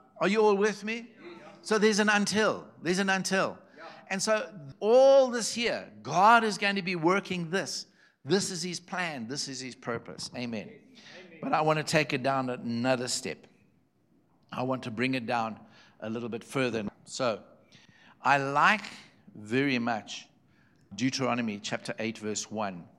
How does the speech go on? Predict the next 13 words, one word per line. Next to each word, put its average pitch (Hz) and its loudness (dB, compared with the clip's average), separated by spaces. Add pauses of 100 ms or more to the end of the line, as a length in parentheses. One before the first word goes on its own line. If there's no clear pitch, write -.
(800)
because 120 -6
you 147 0
and 135 -2
I 123 2
know 117 -2 (280)
that 110 -6 (440)
the 110 -6
promised 151 -6
land, 113 -6
the 110 -6
land 113 -4
of 107 -12
Canaan, 110 -8